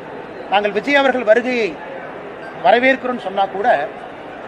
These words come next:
விஜய் அவர்கள் மக்களை சந்தித்து, பத்திரிகை நண்பர்களை சந்தித்து பேச பேச அவருடைய கருத்துக்கள் வெளியே வர ஆரம்பிக்கும்.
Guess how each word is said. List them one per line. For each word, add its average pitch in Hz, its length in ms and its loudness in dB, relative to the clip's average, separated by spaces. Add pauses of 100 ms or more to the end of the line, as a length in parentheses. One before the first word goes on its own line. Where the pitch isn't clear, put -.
(140)
விஜய் 294 260 2
அவர்கள் 269 320 4
மக்களை 247 360 2
சந்தித்து, 214 400 -4
பத்திரிகை 233 360 0
நண்பர்களை 202 380 -4
சந்தித்து 208 360 -6 (100)
பேச 294 340 4
பேச 214 240 -2
அவருடைய 214 300 -2
கருத்துக்கள் 196 460 -2
வெளியே 208 160 -2
வர 175 160 2
ஆரம்பிக்கும். 151 400 -4